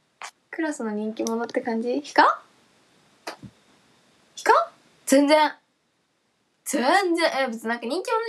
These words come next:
じゃない、あ、なんか、とかではないけど、なんか一人、なんか隅でなんかこういうことをしてました、なんか、勉強してましたとかではないんですけど。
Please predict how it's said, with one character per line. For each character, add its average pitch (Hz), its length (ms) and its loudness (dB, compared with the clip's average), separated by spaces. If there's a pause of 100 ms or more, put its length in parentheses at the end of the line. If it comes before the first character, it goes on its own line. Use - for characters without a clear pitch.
(260)
じ - 600 -12
ゃ - 40 -2
な - 80 -6
い、 - 120 -18
あ、 - 20 -10
な 247 100 -4
ん 240 60 -8
か、 208 200 -2 (960)
と 269 120 -2
か 240 180 4 (460)
で 262 100 0
は 254 100 2
な 247 120 -6
い 240 60 -10
け 220 80 -4
ど、 208 160 -4
な 208 100 -4
ん - 20 -8
か - 60 -18
一 240 260 -8
人、 220 240 -4
な 214 100 -2
ん 214 40 -10
か 220 100 -6
隅 220 280 -6
で 208 100 -6
な 214 120 -2
ん - 20 -10
か - 120 -20
こ 220 120 -2
う 214 60 0
い 220 40 0
う 214 40 -12
こ 226 120 -6
と 226 80 -6
を 226 40 -6
し - 80 -12
て 226 80 -8
ま 254 120 -10
し - 60 -18
た、 - 60 -10
な 220 120 0
ん - 20 -8
か、 - 80 -12 (760)
勉 285 200 -6
強 262 100 -6
し 277 100 -6
て - 60 -4
ま 285 120 -2
し 392 60 -4
た 285 120 4
と 285 80 0
か 269 80 6
で 269 60 6
は 247 60 0
な 233 60 -2
い 254 80 -6
ん 277 60 -4
で 262 60 -10
す - 100 -10
け 190 80 -6
ど。 196 420 -6